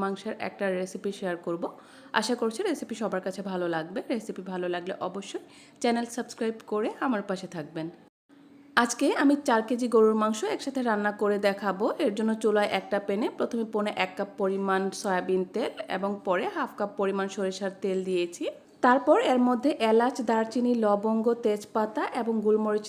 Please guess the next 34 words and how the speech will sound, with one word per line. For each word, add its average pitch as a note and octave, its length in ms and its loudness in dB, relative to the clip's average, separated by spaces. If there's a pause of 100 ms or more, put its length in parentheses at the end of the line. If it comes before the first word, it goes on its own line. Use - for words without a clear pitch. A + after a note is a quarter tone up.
দিয়েছি। F#3 300 2 (140)
পরিমাণগুলো A3 460 2 (120)
দেখে G3+ 240 -2
নিশ্চয়ই G#3+ 260 -4
আপনারা G#3+ 280 -4
বুঝতে G#3 300 -4
পেরেছেন। F#3 380 -2 (840)
আধা A#3+ 300 6
মিনিটের D4+ 360 6
মতো D#4 140 4 (120)
ভেজে A#3+ 320 4
নিয়ে D4 140 2 (100)
এর A#3+ 140 2
মধ্যে A3 300 0
দিয়ে A3 240 4
দিচ্ছি G#3 300 -4 (180)
কিছু C4+ 200 -2 (160)
পেঁয়াজ G3+ 280 2 (120)
কুচি। G3 280 0 (180)
এখানে A3+ 240 -4 (120)
আমি G#3 120 -2 (100)
দুই G3+ 160 0
কাপ G#3+ 120 -2 (100)
পরিমাণ G#3+ 260 -2 (100)
পেঁয়াজ G3+ 300 2
কুচি G#3+ 200 -4 (100)
ব্যবহার G3+ 300 -2 (100)
করেছি। F#3 360 -2 (580)
আর A#3 160 6
পেঁয়াজ B3 280 4
কুচিটা C4 300 0 (120)
বেশি G#3 200 0 (100)
ব্যবহার G#3+ 340 2 (120)
করলে A3+ 220 0